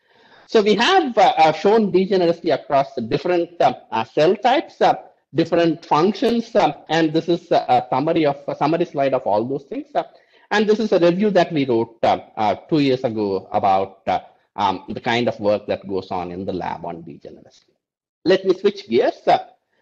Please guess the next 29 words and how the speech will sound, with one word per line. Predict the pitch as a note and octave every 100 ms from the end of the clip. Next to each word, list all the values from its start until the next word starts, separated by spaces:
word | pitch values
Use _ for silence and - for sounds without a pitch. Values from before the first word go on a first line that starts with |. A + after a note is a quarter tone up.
| _
we | F3 G#3+
will | A3
switch | - A#3 E4
over | D#4+ B3
to | B3
the, | G#3 F#3 E3+ D3+ -
the | C#3 C#3+ C#3 -
medial | C#3+ F#3+ G#3 G3
entorhinal | D3+ D3+ E3+ C#3+ C3+ A#2
cortex. | G#2+ F#2+ - - -
Uh, | - A2+ -
so | - C3+
this | C3+ F3
is | G3 F#3 -
another | C#3 A#3 D4+
brain | G3 E3 D#3 E3
region, | C3 G#2+ - G3 D4
uh, | E3 - _
which | C#3+ E3 E3
has | D3+ D#3+ F#3 F3+
been, | F3 E3+ D#3
uh, | C3+ - _ _ _
shown | - A#3+ D#4 D#4
to | G3+
be | F#3 E3 C#3
involved, | D#3 F3 A#3 A#2 F2+ G2+ -
uh, | D#2 - -
in, | D3 D3+ D3 D3 C#3+
uh, | B2